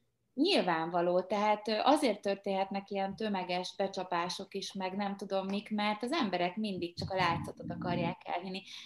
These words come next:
Figyeljetek, ma már azt a világot éljük, hogy ott van a, tényleg a, a telefonom, és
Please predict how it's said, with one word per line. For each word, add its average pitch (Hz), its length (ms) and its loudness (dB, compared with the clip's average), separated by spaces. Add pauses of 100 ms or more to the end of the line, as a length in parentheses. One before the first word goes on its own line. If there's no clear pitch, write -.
Figyeljetek, 302 400 6 (340)
ma 262 240 8
már 320 200 10
azt 339 180 8
a 226 60 4
világot 196 480 6
éljük, 214 320 2
hogy 220 220 -4 (220)
ott 349 200 6
van 233 180 2
a, 185 240 2
tényleg 233 300 4
a, 185 60 6
a - 320 0
telefonom, 196 760 6
és 220 200 -4